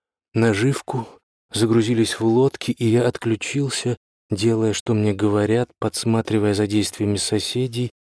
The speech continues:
стараясь не глядеть в глаза рыбе, не пропускать в себя эту вонь. Я даже не знал, сколько поймал. Ловил, но не ловил, держал что-то в руках и не интересовался уловом остальных.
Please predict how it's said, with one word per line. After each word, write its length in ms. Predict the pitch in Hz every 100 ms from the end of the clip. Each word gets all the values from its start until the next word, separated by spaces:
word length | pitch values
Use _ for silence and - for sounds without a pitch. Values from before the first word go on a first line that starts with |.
| _
стараясь 480 | - - 110 104 -
не 80 | 113
глядеть 260 | 107 107 101
в 80 |
глаза 320 | 98 110 101 104
рыбе, 440 | 110 123 113 110 _ _ _ _
не 140 | 107 101
пропускать 640 | - - 110 - - 110
в 80 | -
себя 240 | - 104 -
эту 300 | 120 - 107
вонь. 520 | 101 98 92 90 113 - _ _ _ _ _ _ _ -
Я 100 | 117
даже 240 | 127 117
не 100 | 131
знал, 400 | 127 135 143 131 -
сколько 540 | - - 139 123 127
поймал. 720 | - 131 127 120 117 107 92 87 - _ _ -
Ловил, 600 | 110 117 110 147 147 120 -
но 240 | 101 113 113
не 160 | 113
ловил, 600 | 110 110 110 113 143 123 - _ _ _ _ -
держал 480 | 104 113 104 131 135
что-то 300 | - 123 123
в 80 | 120
руках 500 | 123 - 120 - - _ _ _
и 80 | 120
не 140 | 120
интересовался 680 | 117 131 120 127 123 120 -
уловом 400 | - 117 113 117 -
остальных. 800 | - - 117 110 101 87 -